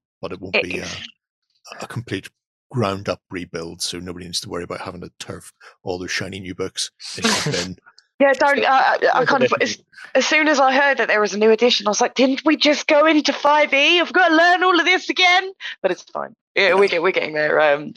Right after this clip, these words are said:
Speaker 2: it's good to know, but as you said, it's good to know that the future is there as well. We're not just being teased stuff month in advance or two months in advance. We can
Speaker 1: Mm.
Speaker 2: see that the game that we're invested in has got quite a long time span in it as well.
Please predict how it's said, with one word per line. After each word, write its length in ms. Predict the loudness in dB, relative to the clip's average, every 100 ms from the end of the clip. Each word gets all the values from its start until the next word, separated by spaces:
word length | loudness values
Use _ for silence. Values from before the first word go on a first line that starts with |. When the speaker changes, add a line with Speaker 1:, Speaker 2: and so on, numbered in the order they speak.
| -10 -4
Speaker 2:
it's 160 | -2 0
good 180 | -2 0
to 80 | 2
know, 200 | 2 2
but 140 | 0
as 120 | 2
you 80 | 2
said, 160 | 2 0
it's 100 | 0
good 160 | -2
to 80 | 0
know 160 | 0 2
that 140 | 2
the 80 | 0
future 500 | -2 -2 0 0 2
is 140 | 2 2
there 260 | 2 2
as 160 | 0 2
well. 220 | 2 2
We're 120 | 2
not 200 | 0 0
just 200 | 0 -2
being 340 | -2 -2 -2 -4 0
teased 360 | 2 2 2
stuff 520 | 0 0 0 -2 -8 -8 -12 -12 -12 -4
month 380 | -2 -2 -2
in 80 | 0
advance 680 | 0 2 2 2 -2 -2 0
or 240 | 4 4 2
two 220 | 2 0
months 280 | 0 -4 -4
in 100 | -2
advance. 500 | 0 0 0 0 -2
We 80 | -2
can 140 | -2
Speaker 1:
Mm. 40 |
Speaker 2:
see 200 | 0 2
that 100 | 2
the 80 | 0
game 220 | 0 0
that 100 | 0
we're 100 | 2 2
invested 460 | 0 -2 0 0
in 140 | 2 2
has 140 | 2
got 240 | 2 2 0
quite 440 | -2 0 0 0
a 60 | 0
long 200 | 0 0
time 240 | -2 -2
span 280 | 0 0 -2
in 100 | -4
it 80 | -4
as 140 | -2 0
well. 240 | 0